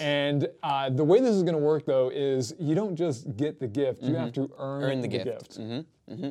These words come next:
Speaker 1: I've got a list of five questions I'm gonna be asking Josh. If he can answer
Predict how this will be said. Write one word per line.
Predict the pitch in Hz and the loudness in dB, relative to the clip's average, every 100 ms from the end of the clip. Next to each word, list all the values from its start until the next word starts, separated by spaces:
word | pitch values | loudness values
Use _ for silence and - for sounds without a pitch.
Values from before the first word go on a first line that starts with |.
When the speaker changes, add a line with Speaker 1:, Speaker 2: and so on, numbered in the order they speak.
| - _ 131 | -10 _ -4
Speaker 1:
I've | 147 | 2
got | 160 | 2
a | 147 | 4
list | 160 - | 2 0
of | 147 | -2
five | 147 143 147 | -2 -2 -4
questions | 127 147 135 135 | -2 -4 -2 -6
I'm | 135 | -4
gonna | 131 | -4
be | 127 | -4
asking | 127 127 - 123 | -6 -8 -6 -6
Josh. | 147 175 185 - - - - _ | -4 -6 -8 -12 -16 -20 -20 _
If | 160 143 | -4 -2
he | 202 208 | -2 -2
can | 220 | -4
answer | 165 160 143 151 143 139 | -4 -4 -2 2 2 2